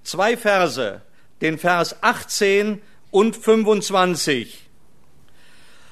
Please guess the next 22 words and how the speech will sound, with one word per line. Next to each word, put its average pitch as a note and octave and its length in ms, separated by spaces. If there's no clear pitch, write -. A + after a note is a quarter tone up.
„Denn G#3 400
das A3 360
Wort B3+ 360
vom A#3+ 320
Kreuz F#3 840
ist F#3 160
eine F#3+ 320
Torheit D#3 760
denen, A3 680
die E3 260
verloren A3 640
gehen. G#2 520
Uns C4+ 320
aber, F3 640
die E3+ 340
wir G3+ 160
gerettet G3 540
werden, E3 480
ist A3 260
es G3 200
eine F3+ 680
Gotteskraft.“ D#3+ 840